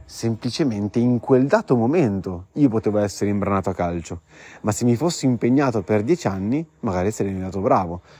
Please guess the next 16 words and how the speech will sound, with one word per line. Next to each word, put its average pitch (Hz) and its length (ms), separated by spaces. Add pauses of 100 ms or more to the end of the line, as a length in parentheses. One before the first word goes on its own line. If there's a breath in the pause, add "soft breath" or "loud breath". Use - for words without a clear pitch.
(120 soft breath)
non 117 260
sarei 107 220
diventato 101 280
Cristiano 95 320
Ronaldo 110 360
probabilmente, 113 560
certo, - 360
ma 135 80
questo - 300
non 92 100
vuol 113 140
dire 95 180
che - 120
sarei 92 220
rimasto 98 340
imbranato 101 520